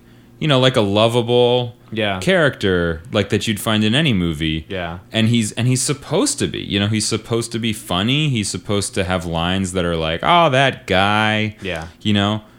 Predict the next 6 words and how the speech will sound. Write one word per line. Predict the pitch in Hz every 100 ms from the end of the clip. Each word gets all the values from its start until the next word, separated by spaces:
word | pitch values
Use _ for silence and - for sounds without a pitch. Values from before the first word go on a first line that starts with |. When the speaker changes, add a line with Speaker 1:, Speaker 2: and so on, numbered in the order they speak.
| - - - -
Speaker 1:
Um, | 98 92 90 87 85 - - - - - -
and | 202 202
so | 220 196 - -
I | 98
think | - 135 -
that's, | 98 95 90 - -